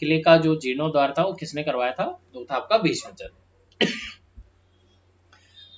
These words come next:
आलमनगर, अल्मोड़ा की नींव भी इन्होंने डाली थी,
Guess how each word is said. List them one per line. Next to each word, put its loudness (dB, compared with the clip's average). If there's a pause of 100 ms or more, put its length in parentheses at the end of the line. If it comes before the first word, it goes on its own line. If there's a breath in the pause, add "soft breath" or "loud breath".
(160)
आलमनगर, 6
अल्मोड़ा 4
की 2
नींव -2
भी 0
इन्होंने -2
डाली -10
थी, -20